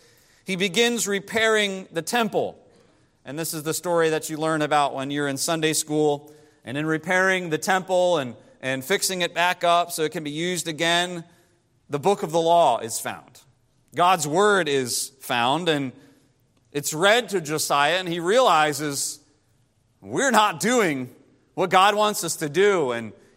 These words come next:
it's described as he, he, he rends his clothes in repentance. And he seeks direction. "What do we do with what God's revealed?" And so he sends some of his men, uh, to find the prophetess, a lady named Huldah,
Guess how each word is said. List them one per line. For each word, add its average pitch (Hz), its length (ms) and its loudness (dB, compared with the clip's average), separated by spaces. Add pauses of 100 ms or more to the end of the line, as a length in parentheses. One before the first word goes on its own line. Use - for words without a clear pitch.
it's 156 200 -6
described 185 520 0
as 160 120 -4
he, 147 260 -6
he, 147 180 -8
he 147 80 -4
rends 202 360 0
his 156 160 -2
clothes 175 640 2
in 127 180 -4
repentance. 143 840 -6 (420)
And 208 140 0
he 208 80 0
seeks 247 360 0
direction. 208 680 0
"What 190 400 0
do 277 60 0
we 254 120 0
do 269 360 0
with 220 140 2
what 190 220 -2
God's 196 320 2
revealed?" 208 500 2
And 127 160 -4 (260)
so 214 220 0
he 190 140 -2
sends 226 380 0
some 220 140 -2
of 196 100 -2
his 185 180 0
men, 185 420 2 (300)
uh, 147 300 4
to 151 180 -6
find 208 400 0
the 185 60 -2
prophetess, 170 800 -2
a 151 40 -2
lady 180 360 0
named 160 340 0
Huldah, 147 500 0